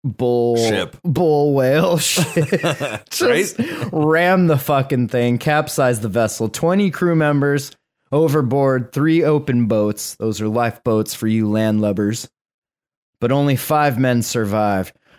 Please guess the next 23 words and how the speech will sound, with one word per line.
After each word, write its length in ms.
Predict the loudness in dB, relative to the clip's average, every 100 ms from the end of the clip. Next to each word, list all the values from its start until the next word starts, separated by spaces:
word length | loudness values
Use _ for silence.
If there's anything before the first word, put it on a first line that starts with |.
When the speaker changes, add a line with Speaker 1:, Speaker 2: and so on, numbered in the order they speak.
| -18 -10 -10 -10
Speaker 1:
<laughs> 640 | -12 -12 -12 -14 -20 -20 -10
Forty-eight 720 | -2 0 2 2 2 0 -2
men 320 | 0 2 2
went 220 | 2 2
in 180 | 2 2
that 260 | 2 0 0
day. 400 | 0 2 0 -2 -8 _ _ _ _ _ _ _
Speaker 2:
And 100 | -8
how 140 | -2
many 100 | 0
Speaker 1:
Four 100 | 0
men 80 | 0
Speaker 2:
survived? 400 | 0 0 0 0
Speaker 1:
came 240 | -2 -2 -2
out. 380 | -2 -6 -10 -12
Speaker 2:
Damn. 340 | -10 -10 -12 -12
Yeah, 180 | -10 -8
that's 180 | -8 -8
bad. 380 | -8 -10 -12 -16 -14
Speaker 1:
<laughs> 60 | -14 -14 -6
You 60 | -2
remember 280 | 0 0 -2
Jaws? 580 | -4 -4 -4 -4 -4 -10